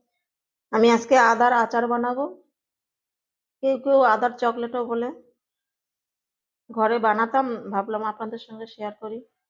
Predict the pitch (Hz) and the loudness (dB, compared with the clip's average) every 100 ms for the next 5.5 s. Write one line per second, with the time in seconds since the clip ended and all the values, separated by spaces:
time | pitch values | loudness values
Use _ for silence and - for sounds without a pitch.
0 | _ _ _ _ 233 247 277 262 262 285 | _ _ _ _ -6 -2 -2 0 0 0
1 | 294 247 240 262 262 269 311 415 _ _ | 2 0 -2 -2 2 2 0 -4 _ _
2 | _ _ _ _ _ _ _ 240 208 233 | _ _ _ _ _ _ _ -2 0 0
3 | 247 262 262 311 339 - _ _ _ _ | 2 0 -2 -6 -8 -10 _ _ _ _
4 | _ _ - 214 220 233 254 285 440 466 | _ _ -4 -2 -2 0 2 2 0 -6
5 | _ - - 226 247 | _ -14 -8 -2 0